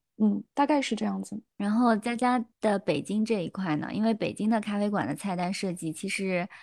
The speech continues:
Speaker 2: 也是蛮有意思的。比如说在北京这一块，我们就好像特别喜欢用拼音啊，或者是音调啊，一些北京的儿化音啊，一些老北京的东西来给产品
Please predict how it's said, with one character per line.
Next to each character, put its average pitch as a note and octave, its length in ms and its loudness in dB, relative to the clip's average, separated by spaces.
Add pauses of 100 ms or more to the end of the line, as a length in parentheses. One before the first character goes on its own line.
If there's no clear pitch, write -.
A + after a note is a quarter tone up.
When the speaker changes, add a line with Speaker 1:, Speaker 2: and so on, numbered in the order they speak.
(180)
Speaker 2:
也 E3+ 160 0
是 G3 140 2
蛮 F#3 200 6
有 F3 120 2
意 F3+ 180 0
思 - 240 -8
的。 - 280 -4
比 D#3 100 -4
如 D#3 40 0
说 F#3 200 0
在 F#3+ 120 0
北 E3 160 2
京 E3+ 140 0
这 F#3 180 0
一 D#3+ 60 0
块， D#3+ 260 -2
我 D3 60 2
们 C#3 100 -2
就 F3 140 -2
好 E3+ 100 -4
像 F3 220 -2
特 G#3 80 -4
别 G#3+ 100 2
喜 G#3+ 160 -4
欢 D#3+ 220 -2
用 F3+ 140 0
拼 G3+ 200 -2
音 G#3 240 2
啊， F#3+ 200 2
或 G3+ 120 -2
者 E3+ 140 0
是 D#3+ 260 0
音 G#3 280 2
调 A3 200 4
啊， D#3+ 320 4 (280)
一 F#3+ 80 0
些 G3+ 160 6
北 D3+ 160 4
京 F3 120 4
的 G3 80 6
儿 D#3+ 140 8
化 G3 240 4
音 F#3+ 260 4
啊， G3 160 6
一 F#3 60 4
些 F#3+ 140 2
老 D#3+ 180 6
北 F3 140 4
京 E3+ 120 2
的 F3 80 4
东 F#3 240 4
西 E3 200 2
来 D3 180 4
给 F3 100 4
产 D3 300 2
品 F3+ 300 0